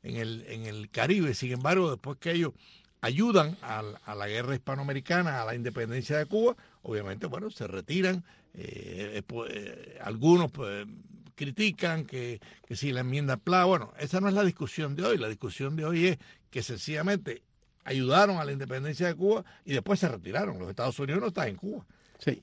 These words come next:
Speaker 1: Y así pasó en otras guerras, pero vamos a, vamos a, a hablar
Speaker 2: Bueno,
Speaker 1: de
Speaker 2: se quedaron en Filipinas, se quedaron en Puerto Rico, se quedaron en Guam, porque Estados Unidos, al ser un país democrático,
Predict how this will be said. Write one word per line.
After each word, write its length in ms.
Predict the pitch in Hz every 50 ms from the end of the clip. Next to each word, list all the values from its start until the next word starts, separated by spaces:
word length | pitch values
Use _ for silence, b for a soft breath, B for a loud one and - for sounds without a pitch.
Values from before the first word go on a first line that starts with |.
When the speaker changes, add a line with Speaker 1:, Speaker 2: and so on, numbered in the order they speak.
| _ _ -
Speaker 1:
Y 140 | 147 -
así 240 | - - - - 190
pasó 280 | 190 214 202 - 220 233
en 100 | 226 226
otras 260 | 233 202 233 226 190
guerras, 240 | 190 254 247 220 185 135
pero 140 | 160 151
vamos 300 | 147 143 160 185 185 190
a, 20 | 202
vamos 420 | 196 156 165 175 190 190 185 190
a, 120 | 190 185 180
a 160 | 180 - 85
hablar 300 | 76 - - - - 160
Speaker 2:
Bueno, 200 | 196 214 240 262
Speaker 1:
de 60 | 247
Speaker 2:
se 180 | - - 180 143
quedaron 360 | 156 147 151 175 214 254 226
en 60 | 185
Filipinas, 540 | - - 156 151 139 - 160 170 208 233 208
se 140 | - 143 113
quedaron 320 | 117 117 127 139 139 135
en 80 | 127 113
Puerto 260 | 135 127 117 - 120
Rico, 380 | 113 156 180 165 147 - 156
se 100 | 127 -
quedaron 400 | 107 107 101 101 101 110 113 110
en 80 | 117 117
Guam, 340 | 117 139 143 135 117 - - _ _ _ b b b b b b b b
porque 300 | - 165 143 127 - -
Estados 300 | 143 131 - 165 165 180
Unidos, 240 | 175 170 190 196 185
al 80 | 160 143
ser 220 | - - 165 160
un 120 | 180 175 170
país 340 | - 170 160 180 175 160
democrático, 800 | 160 170 175 175 170 160 185 175 170 147 151 143 151 151 143 143